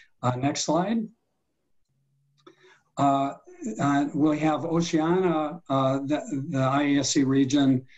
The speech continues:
on October sixth. Um, and, and as you may know, in all of these web pages on the World Commons Week, you can convert the time zone, um, we're using a link to find out when it is for you.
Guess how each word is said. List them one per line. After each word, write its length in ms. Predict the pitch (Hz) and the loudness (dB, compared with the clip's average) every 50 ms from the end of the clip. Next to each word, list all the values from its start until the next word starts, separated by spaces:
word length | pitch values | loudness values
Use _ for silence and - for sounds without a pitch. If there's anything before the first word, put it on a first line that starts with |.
| - - - | -16 -8 -2
on 140 | 143 143 | 0 2
October 420 | 143 135 131 - 160 151 147 143 131 | 2 2 2 2 2 2 2 2 0
sixth. 680 | 127 - - - 202 196 160 147 - - - - - - - _ _ _ _ _ - _ _ _ - | -2 -2 -2 0 0 0 0 -2 -4 -6 -8 -8 -8 -10 -16 _ _ _ _ _ -20 _ _ _ -4
Um, 440 | - 131 135 135 131 127 127 139 160 - | 0 2 2 2 4 4 2 2 2 0
and, 260 | 156 147 156 151 143 147 | 0 2 2 2 2 2
and 440 | 170 160 156 156 156 151 - 170 175 | 2 2 4 4 4 4 2 0 -2
as 180 | 151 151 131 | 0 0 2
you 100 | 151 156 | 4 4
may 180 | 151 160 170 175 | 4 6 4 4
know, 240 | 170 175 170 156 151 | 4 4 4 2 2
in 200 | 143 156 160 160 | 0 0 0 -2
all 280 | 175 185 156 170 175 | -2 0 0 2 2
of 140 | 190 180 - | 2 0 0
these 400 | 151 165 160 156 151 131 - - | 2 4 4 4 2 0 -4 -4
web 300 | - 143 156 160 165 - | -2 0 0 0 0 0
pages 600 | - 160 156 151 139 127 143 139 135 127 123 - | 0 2 2 2 2 0 0 0 2 0 0 -2
on 540 | - - 147 139 139 139 139 135 131 135 135 | -2 -2 0 0 2 2 4 4 4 4 4
the 100 | 127 135 | 2 2
World 240 | 131 143 139 139 139 | 2 2 2 2 0
Commons 380 | - 151 147 147 147 139 - | 0 0 2 2 0 0 0
Week, 260 | - 143 135 127 127 - | 0 0 0 2 2 2
you 140 | 143 139 | 2 2
can 340 | 131 - 147 135 127 123 123 - _ | 2 2 2 4 4 2 0 -4 _
convert 640 | - - 139 131 120 135 151 165 170 156 - - - | 0 2 2 2 2 0 0 0 0 -2 -4 -6 -6
the 100 | - 135 | -6 -6
time 420 | 123 - - 151 143 147 147 147 | -6 -4 -4 -2 2 4 4 4
zone, 540 | 135 120 135 127 127 120 120 117 117 113 113 - _ _ _ _ _ _ - | 4 4 2 0 2 2 2 0 0 -2 -4 -10 _ _ _ _ _ _ -2
um, 240 | 139 135 131 127 131 | 2 2 4 4 4
we're 80 | 139 135 | 4 4
using 340 | 131 147 135 - 156 139 | 4 4 2 2 2 2
a 60 | 139 127 | 2 2
link 420 | 127 135 147 147 131 120 117 - | 2 2 2 2 2 0 -2 -4
to 100 | - 131 | -6 -6
find 300 | 123 - 139 135 139 135 | -6 -2 0 2 2 2
out 200 | 135 131 131 143 | 2 2 0 0
when 180 | 135 131 139 139 | 0 2 2 2
it 100 | 131 123 | 2 2
is 180 | 135 127 127 - | 0 0 -2 -4
for 180 | - - 131 | -2 0 2
you. 440 | 123 123 127 131 123 117 117 113 - | 2 4 2 2 2 0 -2 -4 -6